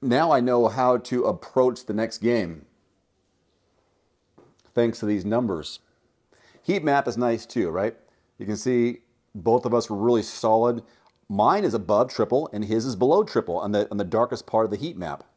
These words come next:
And he also attacked the nineteens. Good,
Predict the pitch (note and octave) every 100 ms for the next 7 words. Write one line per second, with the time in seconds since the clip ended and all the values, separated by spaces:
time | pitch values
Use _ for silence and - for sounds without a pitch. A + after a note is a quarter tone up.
0 | _ _ _ F#2 G#2+ A#2 A2 A2+ G#2 G2+
1 | G2 _ _ - F2+ A#2 G#2+ G#2 G#2 G2
2 | - C#3+ F2+ B1+ - - _ _ _ _
3 | _ _ _ _ _ _ _ _ _ _
4 | _ _ _ _ _ _ _ _ _ _
5 | - G#2+